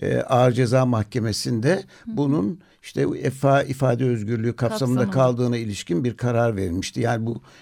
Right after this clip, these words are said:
Speaker 1: yürek soğutan bir karardı bu yıl için. Ee, ö-, bu önemli bir şeydi. Onu da
Speaker 2: Gri,
Speaker 1: söyleyelim.
Speaker 2: gri kuğu olabilir.
Speaker 1: <laughs>
Speaker 2: Belki
Speaker 1: Evet.
Speaker 2: diye.
Speaker 1: Bunu da
Speaker 2: Evet,
Speaker 1: söyleyelim.
Speaker 2: Dünya
Speaker 1: Onu.
Speaker 2: Ekonomik Forumu iki bin on sekiz cinsiyet,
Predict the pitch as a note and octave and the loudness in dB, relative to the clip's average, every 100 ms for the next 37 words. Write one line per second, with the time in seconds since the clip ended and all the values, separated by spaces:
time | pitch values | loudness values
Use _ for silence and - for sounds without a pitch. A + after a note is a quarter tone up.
0 | - B2 B2+ A#2+ - F2+ - D3 D3 A#2 | -6 0 2 0 -4 -4 0 0 0 -2
1 | A#2+ A2+ A2+ G2+ G2 B2+ B2 G#2+ E2+ - | 0 0 0 0 0 2 2 0 -2 -2
2 | D#3 F#3 - - - - B2 A2 A2+ G#2+ | -2 -4 -16 -20 -12 -4 -2 0 -2 -2
3 | A2 A2 A#2+ A#2+ B2 C3 D3 C3 B2 A2+ | -2 -2 -2 -2 -2 -2 0 2 0 0
4 | A2 F2 - E2+ - G#2+ G2 G2 C3+ A#3+ | -2 -6 -8 -10 -10 -10 -6 -2 0 0
5 | A#2+ A#2 G2+ - A#3 A#3+ A3+ - G#3 G#3 | -2 -2 -4 -6 -6 -6 -10 -10 -6 -4
6 | F3 G#3 G3 G3+ G3+ - - - E3 C3+ | -4 -6 -8 -8 -8 -6 -6 0 2 4
7 | C#3+ B2+ G3+ C3+ C3+ A#2 G#2+ G#3 C#4+ - | 2 2 2 2 0 0 0 -4 -12 -14
8 | - - D3+ C#3 B2+ C#3+ C#3+ D3 C3+ B2 | -14 -4 2 4 6 4 4 2 4 4
9 | A#2+ - E4 F4 F4 - D#4 - E4 D#4+ | 2 2 0 0 0 -2 -8 -10 -8 -8
10 | E4+ F4 - D4 C4 C4+ F4+ - D4 D4+ | -8 -12 -12 -8 -6 -6 -8 -10 -8 -6
11 | D4+ D4 C#4 E4+ C4 C#4+ C#4 D#4 D#4 D#4 | -6 -8 -6 -6 -2 -2 -2 -4 -6 -8